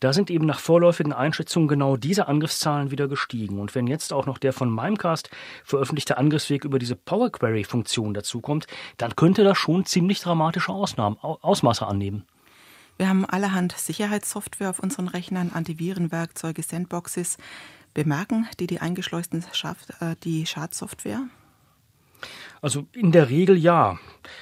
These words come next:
Speaker 1: Aber die Mimecast-Spezialisten, die haben eine clevere Strategie genommen. Die haben die Schadsoftware nämlich mit zwei Tricks an Antivirusprogrammen und an solchen gesicherten Untersuchungsumgebungen, die sich Sandboxes nennen, vorbeigeschleust.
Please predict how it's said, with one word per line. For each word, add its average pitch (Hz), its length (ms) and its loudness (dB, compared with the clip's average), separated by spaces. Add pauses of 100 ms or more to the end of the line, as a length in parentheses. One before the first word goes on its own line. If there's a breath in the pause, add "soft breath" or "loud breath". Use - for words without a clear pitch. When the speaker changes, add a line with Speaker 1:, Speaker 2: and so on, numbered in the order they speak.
Speaker 1:
Aber 143 260 4
die 156 80 0
Mimecast-Spezialisten, 165 1040 2
die 151 260 -2
haben 160 360 4
eine 147 260 4
clevere 160 320 0
Strategie 170 420 0
genommen. 110 360 0
Die 113 80 -2
haben 139 180 2
die 139 80 -2
Schadsoftware 156 680 -2
nämlich 151 260 0
mit 147 80 -8
zwei 151 160 0
Tricks - 400 -2
an 123 180 -4
Antivirusprogrammen 143 1000 -2
und 139 240 -2 (540 loud breath)
an 139 120 2
solchen 143 300 0
gesicherten 139 440 0
Untersuchungsumgebungen, 147 1200 0
die 131 80 -6
sich 131 160 -6
Sandboxes - 580 -2
nennen, 139 220 0
vorbeigeschleust. 127 920 -2